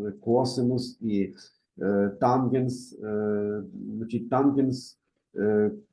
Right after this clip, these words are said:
кутів прямокутного трикутника. Синусом гострого кута прямокутного трикутника називають відношення,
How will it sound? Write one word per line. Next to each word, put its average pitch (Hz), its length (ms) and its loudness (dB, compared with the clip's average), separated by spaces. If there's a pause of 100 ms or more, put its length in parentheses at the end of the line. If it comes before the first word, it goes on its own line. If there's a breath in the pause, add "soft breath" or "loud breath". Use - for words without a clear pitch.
(240)
кутів 127 460 0
прямокутного 113 680 0
трикутника. - 580 -8
Синусом 180 460 4
гострого 135 400 2
кута 127 260 2
прямокутного 139 640 0
трикутника 170 540 -2
називають 139 560 4
відношення, 127 1000 0